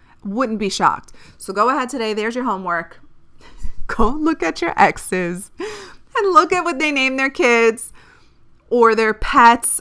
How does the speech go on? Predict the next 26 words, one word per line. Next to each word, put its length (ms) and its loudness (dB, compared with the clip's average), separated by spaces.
or 200 4
their 180 0
cars 540 6
or 180 -2
their 160 0
boats. 400 2
If 100 -6
they 120 -4
have 200 2
any 220 -2
of 80 -4
these 220 -6
things, 260 -6
just 160 -4
look, 420 0
just 200 -8
poke 260 2
around 400 6
and 100 -6
see 220 -4
if 140 -6
they 140 -4
have 300 0
anything 680 -6
suspiciously 760 -8
named 460 -6